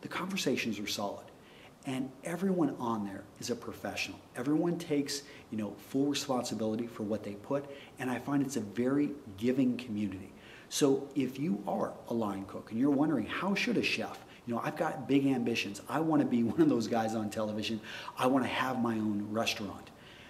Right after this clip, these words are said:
Well, how do you dress? How can you present yourself to investors? How can you present yourself to potential partners? How do you do that whenever you've gotta go in and out of the kitchen?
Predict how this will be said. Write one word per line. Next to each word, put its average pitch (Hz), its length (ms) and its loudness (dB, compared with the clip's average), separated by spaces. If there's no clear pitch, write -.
Well, - 300 0
how - 260 -2
do 170 100 -2
you 175 160 2
dress? - 300 -2
How 156 240 2
can 165 200 0
you 139 140 6
present 127 380 0
yourself 120 400 -2
to - 80 -6
investors? 107 600 -2
How 123 160 -2
can 123 180 -2
you 117 100 0
present 113 380 -2
yourself 113 360 -2
to 104 60 -10
potential - 540 -8
partners? - 480 -4
How 160 180 2
do 175 120 4
you 165 200 4
do 151 200 2
that 110 220 4
whenever 117 240 0
you've 113 180 0
gotta 113 200 0
go 113 160 -2
in 143 100 -4
and 127 160 2
out 110 140 -2
of 107 60 -4
the 101 80 -10
kitchen? 131 360 -2